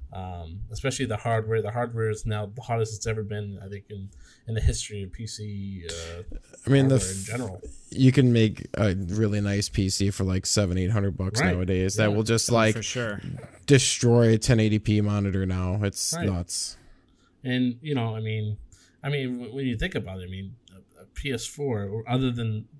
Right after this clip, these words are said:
Speaker 1: the O S, is basically a computer itself nowadays.
Speaker 2: Right.
Speaker 1: And even an Xbox today could even be a P C. If you, you can even install Linux on, on these things, or even Windows itself.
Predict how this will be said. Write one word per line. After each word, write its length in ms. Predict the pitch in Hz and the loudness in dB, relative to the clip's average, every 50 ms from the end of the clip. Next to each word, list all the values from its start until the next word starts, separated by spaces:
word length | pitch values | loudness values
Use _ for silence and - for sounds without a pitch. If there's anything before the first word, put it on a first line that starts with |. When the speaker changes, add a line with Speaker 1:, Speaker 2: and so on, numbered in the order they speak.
| - - | -10 -8
Speaker 1:
the 140 | - 101 | -6 -6
O 200 | 104 110 110 98 | -4 -4 -4 -4
S, 280 | 113 123 107 - - - | -4 -6 -6 -8 -10 -8
is 140 | 113 110 101 | -6 -6 -4
basically 400 | 104 110 117 110 - 101 92 90 | -4 -4 -4 -4 -6 -8 -10 -12
a 40 | 90 | -12
computer 460 | - 107 98 - 117 117 101 92 87 | -12 -14 -12 -10 -10 -10 -10 -10 -12
itself 420 | 82 - - - 107 123 117 104 - | -14 -14 -14 -12 -10 -8 -8 -10 -10
nowadays. 300 | 78 80 80 73 - 131 | -14 -18 -4 0 2 4
Speaker 2:
Right. 260 | 131 123 110 98 - - - - - - - - _ - | 4 4 4 2 0 -4 -10 -16 -18 -20 -20 -18 _ -8
Speaker 1:
And 100 | 120 117 | -6 -6
even 220 | 113 117 117 113 | -4 -4 -4 -4
an 120 | 113 110 120 143 | -2 -2 -2 -2
Xbox 420 | 143 - - 101 92 92 - - - | -4 -6 -10 -14 -14 -14 -12 -12 -12
today 220 | 104 92 92 92 | -12 -12 -12 -14
could 180 | - - 98 95 120 - _ - | -14 -14 -16 -16 -18 -20 _ -18
even 280 | 104 98 95 92 90 | -16 -14 -14 -14 -14
be 140 | 85 92 87 85 | -12 -12 -14 -14
a 40 | |
P 200 | - - - 98 | -14 -12 -12 -12
C. 260 | 95 - - 92 92 92 | -12 -12 -12 -12 -10 -10
If 140 | 101 95 113 | -10 -10 -8
you, 100 | 117 110 95 98 98 - - - - - - | -10 -10 -10 -12 -14 -18 -20 -20 -20 -16 -12
you 80 | 170 170 | -8 -4
can 100 | 190 202 | -2 0
even 160 | 202 180 156 | 0 0 0
install 380 | 139 - - - 165 160 131 120 | 0 -2 0 0 2 2 2 2
Linux 380 | 131 160 196 170 - - - | 2 2 0 0 -2 -4 -2
on, 380 | 117 107 101 98 101 101 101 - - | -2 -2 -2 -2 -4 -4 -6 -6 -6
on 120 | 98 98 98 | -6 -6 -6
these 220 | 98 98 107 - | -6 -6 -8 -10
things, 280 | - 98 95 92 98 95 | -10 -12 -12 -10 -10 -10
or 160 | 92 90 90 | -10 -10 -10
even 300 | 92 101 110 113 110 107 | -8 -6 -4 -2 -2 -2
Windows 480 | 110 127 143 127 104 92 90 - - - | -2 -2 -4 -4 -6 -8 -8 -12 -12 -12
itself. 480 | 95 - - - 123 - 226 - - | -12 -10 -8 -6 -6 -6 -6 -8 -12